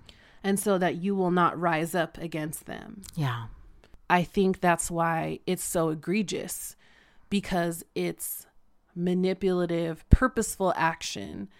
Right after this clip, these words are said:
Speaker 1: This wasn't just a situation that, okay, we met, we fell in love, and then somehow we fell out of love and couldn't find our way back. And we, you know, did the backbiting and the arguing and the fighting because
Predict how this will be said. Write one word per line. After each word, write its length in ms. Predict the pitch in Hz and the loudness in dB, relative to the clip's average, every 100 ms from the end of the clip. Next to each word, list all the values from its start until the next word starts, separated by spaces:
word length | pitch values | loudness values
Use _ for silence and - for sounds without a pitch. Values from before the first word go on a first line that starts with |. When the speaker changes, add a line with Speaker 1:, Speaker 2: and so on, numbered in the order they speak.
| - - - - | -20 -20 -20 0
Speaker 1:
This 200 | 214 226 | 2 4
wasn't 320 | 247 233 220 | 4 4 0
just 160 | 202 202 | 0 -2
a 40 | |
situation 760 | 190 190 185 185 175 170 180 170 | -2 -2 0 0 0 -2 -2 -2
that, 220 | 160 156 | -2 -2
okay, 340 | 175 170 160 | -2 -4 -6
we 180 | 165 180 | -2 -2
met, 460 | 170 165 160 160 - - _ _ - - - | 0 0 -2 -4 -8 -16 _ _ -20 -14 -2
we 160 | 208 | -2
fell 300 | 196 196 185 | 2 2 2
in 120 | 180 | 2
love, 480 | 170 160 156 156 165 - | 0 0 -2 -2 -6 -4
and 160 | 196 | 0
then 140 | 185 180 | 0 0
somehow 580 | - 185 180 180 180 170 | 0 -2 0 0 2 2
we 140 | 175 | 2
fell 260 | - 185 175 | 0 0 2
out 100 | 170 | 2
of 100 | 170 | 0
love 200 | 165 165 | -2 -2
and 100 | 160 | -6
couldn't 300 | - 175 - | -4 -6 -4
find 260 | 175 165 | -4 -4
our 80 | 165 | -4
way 200 | 165 160 | -4 -4
back. 420 | 160 165 160 156 | -2 0 0 -2
And 180 | 170 165 | -2 0
we, 240 | 170 170 165 - - | 0 -2 -4 -12 -4
you 100 | 214 | 2
know, 380 | 190 160 160 160 - - - _ _ | 4 4 0 -2 -10 -20 -20 _ _
did 180 | - 196 | 4 4
the 180 | 185 160 - - - | 4 -2 -6 -20 -8
backbiting 680 | - 175 165 - 170 170 170 | 2 4 4 2 2 4 2
and 80 | 165 | 2
the 80 | 165 | 2
arguing 640 | - 170 170 175 170 170 | 6 6 6 2 2 2
and 100 | 160 | 0
the 60 | 160 | -2
fighting 480 | - 165 160 156 165 | 0 0 0 -2 -2
because 680 | 175 - 170 165 160 156 | -4 -2 0 0 -2 -4